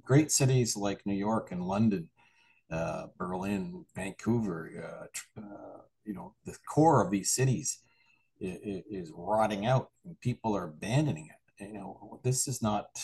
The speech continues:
this is, this is symptomatic of something, a, a deeper malaise that,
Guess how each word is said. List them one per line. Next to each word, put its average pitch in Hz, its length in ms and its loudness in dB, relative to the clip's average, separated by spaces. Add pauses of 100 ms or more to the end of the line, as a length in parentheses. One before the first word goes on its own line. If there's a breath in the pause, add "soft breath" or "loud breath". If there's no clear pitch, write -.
(400 loud breath)
this - 200 -10
is, - 300 -6
this 117 220 -4
is - 180 2
symptomatic 120 720 2
of - 80 -10
something, 90 480 -4 (420)
a, 87 60 -14 (260)
a - 80 -16
deeper 107 320 -4
malaise 110 480 -4
that, - 100 -14